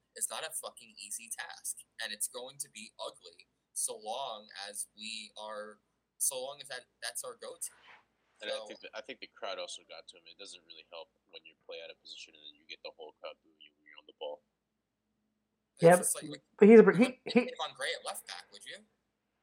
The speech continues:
Speaker 3: Yeah, but Davi, he's, he's a professional soccer player. He's,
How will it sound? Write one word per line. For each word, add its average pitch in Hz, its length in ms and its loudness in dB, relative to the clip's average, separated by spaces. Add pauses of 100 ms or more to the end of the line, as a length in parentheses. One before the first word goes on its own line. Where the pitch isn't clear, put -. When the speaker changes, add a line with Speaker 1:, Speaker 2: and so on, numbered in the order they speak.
(600)
Speaker 3:
Yeah, 160 140 12
but 147 100 12
Davi, 175 300 12
he's, 196 240 10
he's 233 220 10
a 220 40 10
professional 131 460 10
soccer 113 340 10
player. 123 220 10
He's, 170 100 8